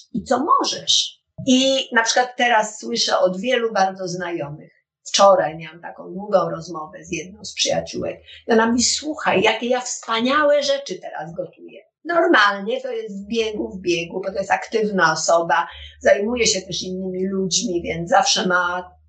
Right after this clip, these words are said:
tysiąc spraw. A ona teraz mówi: „Słuchaj, to jest po prostu nadzwyczajna zupełnie okazja i ja z taką przyjemnością robię malutkie te porcje, bo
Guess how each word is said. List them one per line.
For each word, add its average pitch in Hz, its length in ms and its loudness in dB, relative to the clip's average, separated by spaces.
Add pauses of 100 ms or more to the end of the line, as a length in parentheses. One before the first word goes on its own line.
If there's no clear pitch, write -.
tysiąc 180 440 0
spraw. 170 280 2 (540)
A 240 160 0
ona 453 260 2 (120)
teraz 359 380 -4
mówi: 370 220 -2
„Słuchaj, - 400 0
to 330 60 -2
jest 277 160 -4
po 277 100 -2
prostu 277 380 -2
nadzwyczajna 247 1200 0
zupełnie 233 720 -4
okazja 220 640 0 (440)
i 269 240 6
ja 262 220 6
z - 140 -8
taką 285 320 -10
przyjemnością 294 960 -2 (180)
robię 226 400 2
malutkie 175 720 -2
te - 200 -8
porcje, - 720 -4
bo 180 160 4